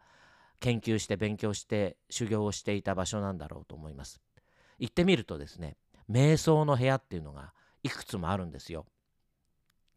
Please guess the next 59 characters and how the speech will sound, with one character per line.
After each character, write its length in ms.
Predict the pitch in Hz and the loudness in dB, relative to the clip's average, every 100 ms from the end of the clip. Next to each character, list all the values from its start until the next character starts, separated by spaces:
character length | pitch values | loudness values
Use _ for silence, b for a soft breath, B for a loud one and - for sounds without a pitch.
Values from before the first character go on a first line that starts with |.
| - | -6
入 240 | 98 135 | 2 4
り 20 | |
口 260 | 143 - 123 | 4 2 0
が 120 | 117 | 0
ね、 220 | 107 73 - b b b | 0 -4 -8 b b b
あ 120 | 85 | -12
の、 120 | 80 | -10
し 160 | 78 110 | -6 -2
ゃ 120 | 120 | 0
が 160 | 165 170 | 2 2
ま 460 | 165 156 156 156 | 0 -2 2 2
な 140 | 151 151 | 4 2
い 80 | |
と 220 | 135 135 - B B | 2 0 -2 B B
入 200 | 127 135 | 2 4
れ 140 | 131 | 2
な 160 | 110 87 | 0 -2
い 80 | |
よ 160 | 90 92 | -2 -4
う 20 | |
な 220 | 78 78 - B B B | -6 -10 -12 B B B
仕 160 | - | -6
組 220 | - 107 101 | -2 0 0
み 60 | |
に 80 | 98 | 0
な 100 | 98 | 0
っ 60 | 95 | -2
て 180 | - | -8
い 100 | 78 | -12
て、 320 | - - 85 - b b b b | -8 -6 -6 -8 b b b b
中 260 | 147 156 | 0 0
に 80 | 110 | 0
入 220 | 80 110 | 2 2
る 100 | 90 - | 0 -4
と 120 | 87 | -6
薄 240 | 85 113 | -4 -2
暗 440 | 107 113 110 107 107 | 0 4 4 4 2
い 40 | |
部 80 | 101 | 0
屋 120 | 101 | -2
で 140 | 82 | -4
で 200 | 76 - - | -12 -18 -20
す 200 | - 87 | -18 -14
ね、 180 | 73 _ b b b b b b b | -16 _ b b b b b b b
そ 180 | 202 | 0
ん 80 | 233 | 2
な 120 | 233 | 2
に 80 | 226 | 2
広 260 | 196 220 156 | 4 2 2
く 100 | 104 | 2
な 120 | 107 | 0
い 80 | 101 | 0
ん 20 | |
で 100 | 80 | -4
す 120 | - | -10
け 100 | 80 | -10
れ 80 | 80 | -10
ど 100 | 82 | -6
も、 220 | 98 87 | -4 -4